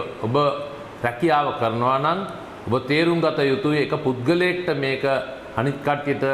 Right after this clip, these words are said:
පැතිරීමේ හැකියාවක් තිබෙනවා. ඉතින් ඒකින්ද ඔබ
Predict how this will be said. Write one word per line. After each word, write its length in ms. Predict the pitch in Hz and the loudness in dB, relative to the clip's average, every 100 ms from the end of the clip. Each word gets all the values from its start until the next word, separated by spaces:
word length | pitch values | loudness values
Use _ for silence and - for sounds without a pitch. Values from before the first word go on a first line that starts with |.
| 135 - - | -2 -4 -6
පැතිරීමේ 580 | - 120 156 156 151 147 | -4 0 2 4 4 2
හැකියාවක් 680 | 113 113 - 131 127 120 - | -2 -2 0 2 2 0 0
තිබෙනවා. 480 | 131 190 190 113 - - - - 98 | 0 2 2 0 0 -6 -14 -12 -4
ඉතින් 140 | 120 | 0
ඒකින්ද 520 | 120 143 143 165 165 | 2 2 0 2 2
ඔබ 180 | 175 | 0